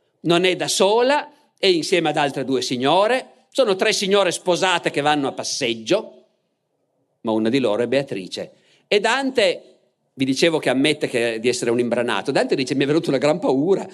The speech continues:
e ho cercato di non farmi vedere, ma lei mi ha visto e mi ha riconosciuto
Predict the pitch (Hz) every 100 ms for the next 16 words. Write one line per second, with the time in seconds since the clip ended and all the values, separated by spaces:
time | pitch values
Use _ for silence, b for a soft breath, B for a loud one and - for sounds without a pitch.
0 | B B 523 392 - 226 226 247 226 226
1 | 226 147 147 170 170 135 113 107 123 -
2 | _ _ _ _ _ 151 165 156 156 180
3 | 233 262 262 247 226 170 151 113 - -
4 | - - - b b b - 180 170 170
5 | 175 175 165 151 156 147 147 147 - 104
6 | 92 - 87 87